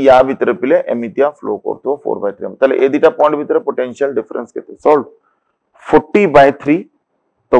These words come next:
ଭୋଲ୍ଟ ମିଟର ରିଡିଂ କେତେ ଆସିବ? ଫୋର୍ଟି ବାଇ ଥ୍ରୀ। ଫିନିଶ। ତ ଭୋଲ୍ଟ ମିଟର କୁ ବି ଦେଖିକି ସମ୍ଭାଳିବ, ଆମିଟର କୁ ବି ଦେଖିକି ସମ୍ଭାଳିବ। ନେକ୍ସଟ ଗେମ୍, ଲାଷ୍ଟ ଗେମ୍ ଯୋଉଟା ଖେଳେ, ସେଟା କିଏ ଖେଳେ? ନେକ୍ସଟ ସ୍ଲାଇଡ ରେ ଆମେ ଦେଖିବା ସେଟାକୁ।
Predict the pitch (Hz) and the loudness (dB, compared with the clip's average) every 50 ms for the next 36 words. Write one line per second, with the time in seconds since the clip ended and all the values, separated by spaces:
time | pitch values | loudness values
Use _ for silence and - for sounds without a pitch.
0 | 113 113 127 127 123 123 131 123 135 131 120 127 127 127 131 139 127 127 - 123 | 4 4 4 4 4 2 0 2 2 2 2 2 -2 -2 -2 -2 -4 -4 -2 -2
1 | 123 117 - - 143 190 - - _ _ _ _ - 117 - - - 92 - 90 | -4 -4 -4 -4 -4 -4 -4 -6 _ _ _ _ -6 -6 -6 -6 -12 -12 -12 -12
2 | 92 98 _ - - _ _ _ - 120 113 120 127 127 - _ _ _ _ _ | -12 -14 _ -18 -20 _ _ _ 0 0 0 0 -6 -8 -10 _ _ _ _ _
3 | - - _ _ _ _ - 135 123 117 131 147 143 151 160 175 160 180 156 170 | -20 -20 _ _ _ _ 0 0 2 4 4 4 4 6 4 4 6 6 6 6
4 | 180 190 165 165 160 196 190 196 190 190 185 185 185 185 190 208 240 - - _ | 6 6 6 6 4 4 2 2 4 4 6 6 8 8 8 6 2 -2 -6 _
5 | _ _ - 110 117 120 123 117 - 113 107 - 131 131 156 - - - - 101 | _ _ -2 -2 0 0 0 0 -2 -2 -2 -2 -4 -2 -2 -2 -4 -8 -10 -14
6 | - - 98 95 98 107 _ - 117 139 180 254 226 - - 156 127 151 147 135 | -14 -12 -12 -10 -10 -10 _ -4 2 4 4 4 4 2 -4 -6 0 0 0 0
7 | 113 101 - - 113 120 123 135 151 165 - - - - - 127 117 110 107 107 | 0 -4 0 2 4 6 6 6 6 4 2 -4 -12 -4 -2 -2 -2 -2 -2 0
8 | 110 107 - 107 - - 92 98 127 175 _ _ _ _ _ - _ _ - - | 0 0 0 -2 -2 -4 -6 -6 -6 -6 _ _ _ _ _ -20 _ _ -6 -2
9 | 113 120 120 - 151 160 147 104 123 120 151 - _ _ - 117 120 117 - - | -2 -2 0 2 2 2 2 2 -2 -4 -4 -4 _ _ -10 -8 -8 -8 -6 -2
10 | 120 120 117 110 120 123 120 131 127 113 107 - 90 95 98 - 95 101 - 101 | -2 0 0 2 2 2 4 4 2 2 0 -2 -4 -8 -6 -6 -6 -6 -4 0
11 | 117 | 0